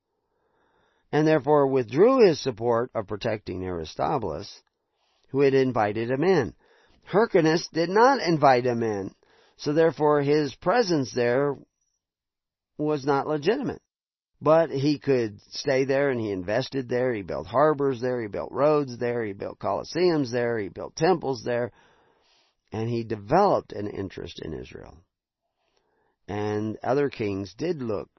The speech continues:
to Caesar for protection. And of course that was the camel's nose. But they hadn't been conquered yet as a people. They had instituted a system of Social Security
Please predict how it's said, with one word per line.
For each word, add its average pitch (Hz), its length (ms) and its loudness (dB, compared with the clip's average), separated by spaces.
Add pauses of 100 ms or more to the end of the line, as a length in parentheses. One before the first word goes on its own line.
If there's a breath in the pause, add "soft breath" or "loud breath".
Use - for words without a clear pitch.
(180)
to 95 460 -6 (600)
Caesar 95 520 -6
for 101 160 -6
protection. - 600 -12 (840)
And 101 200 -4
of 95 120 -8
course 87 260 -8
that 92 240 -8
was 98 180 -12
the 95 160 -10
camel's 82 480 -10
nose. 120 320 -6
But 110 160 -8
they 156 140 2
hadn't 214 300 2
been 165 240 0
conquered 160 600 -2
yet 90 280 -8
as 95 220 -10
a 92 60 -10
people. - 480 -12 (640)
They 127 120 0
had 147 100 4
instituted 135 720 0
a 113 80 -4
system 120 400 -4
of 95 100 -8
Social 110 360 -8
Security 156 680 -6